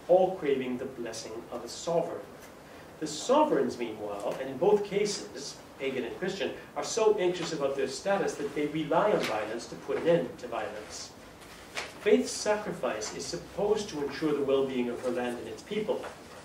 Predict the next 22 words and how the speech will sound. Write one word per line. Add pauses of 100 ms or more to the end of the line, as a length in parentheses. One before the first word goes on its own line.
but
it
is
ultimately
unable
to
undo
the
links
between
mimetic
desire (340)
and
violence. (420)
Her
story
is
instead (240)
a
reminder
of
its